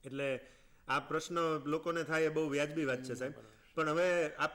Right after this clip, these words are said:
Speaker 1: એ જણાવો દર્શક મિત્રોને કે ખરેખર નશાબંધી શા માટે અને આપનું ખાતું જે છે નશાબંધી અને આબકારી, આપની ફરજોમાં શું શું આવે છે?
Speaker 2: નશાબંધી અને આબકારી ખાતું છે, એમાં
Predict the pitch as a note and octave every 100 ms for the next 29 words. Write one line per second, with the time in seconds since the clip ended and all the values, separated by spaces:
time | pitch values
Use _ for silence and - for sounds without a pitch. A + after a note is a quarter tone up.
0 | - - - D#3+ E3 C#3+ E3 E3 C#3+ C3+
1 | D3 C#3 C3 C#3+ D3+ C#3+ C3+ A#2+ - D3+
2 | F3 F#3 D#3 D3+ F#3 E3+ E3+ E3+ - D#3
3 | C3+ A#2+ C3+ A#2+ - - _ - B2+ C3+
4 | C3+ C3+ B2+ - B2+ B2 D#3+ C#3+ C#3 C3+
5 | E3 D#3 D#3 D3+ B2 C3 C#3 C#3 C3+ C3
6 | C3 A#2 A#2+ - A#2+ G#2+ - - - -
7 | - - - D3+ C#3 C#3+ C#3+ C#3+ C#3+ C#3+
8 | D#3+ - A#2 G#2+ G#2+ G#2+ - _ _ _
9 | _ - _ _ _ - C3 F#3+ G3 G3+
10 | G#3 G3+ F#3+ E3 E3+ F#3+ F#3 F3+ E3 E3
11 | F3 D3+ - D3+ B2 - D3 E3+ F3+ F3
12 | E3+ E3 -